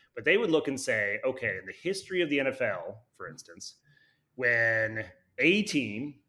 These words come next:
has the ball on the twenty-five-yard line at home, down three points with, on their own twenty-five-yard line, down three points with four minutes left to go, how often does that team go on to win the game?"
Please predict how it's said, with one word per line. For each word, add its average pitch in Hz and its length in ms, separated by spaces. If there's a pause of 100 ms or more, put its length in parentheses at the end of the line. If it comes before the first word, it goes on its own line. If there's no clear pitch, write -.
(160)
has 123 260
the 127 80
ball 123 340
on 117 60
the 101 80
twenty-five-yard 127 800
line 92 460
at 110 220
home, 110 460
down 117 280
three 123 260
points 104 580 (320)
with, 101 840
on 107 100
their 101 120
own 139 140
twenty-five-yard 110 640
line, 98 420
down 110 180
three 117 180
points 107 400
with - 120
four 127 240
minutes 123 240
left 104 160
to 113 40
go, 92 280
how 123 240
often 107 200
does 101 120
that 98 160
team 95 180
go 95 80
on 87 160
to 85 80
win 82 140
the - 40
game?" - 220